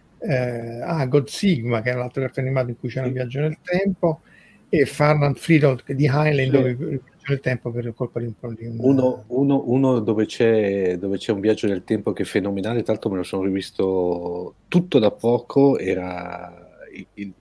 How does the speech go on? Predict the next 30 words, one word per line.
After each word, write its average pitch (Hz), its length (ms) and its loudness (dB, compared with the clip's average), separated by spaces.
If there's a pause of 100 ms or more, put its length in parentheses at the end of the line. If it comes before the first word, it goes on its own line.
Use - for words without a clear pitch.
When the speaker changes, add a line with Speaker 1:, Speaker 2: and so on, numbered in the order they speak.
(120)
Speaker 2:
secondo 113 340 2
me 127 200 4
l'anime 113 420 2
robotico 107 560 2
più 95 160 -4
triste 107 360 -2
di 98 60 0
tutti 101 220 -4
i 95 40 0
tempi, 104 320 -2
che 107 120 -2
era 87 120 -4
Baldios. 95 800 -8 (1000)
Speaker 1:
Ah, 131 220 0
sì, - 160 -4
Speaker 2:
Dove, 110 240 0
Speaker 1:
sì, - 80 -10
certo. 120 180 0
Speaker 2:
dove 123 300 6
i 113 140 -6
cattivi 123 480 2
si 113 160 -6
scoprono 113 540 2
che 113 120 -2
praticamente 101 720 -2
erano 92 300 -2
i 90 140 -6
terre-, 95 400 -2
i, 98 240 -10
i, 92 160 -20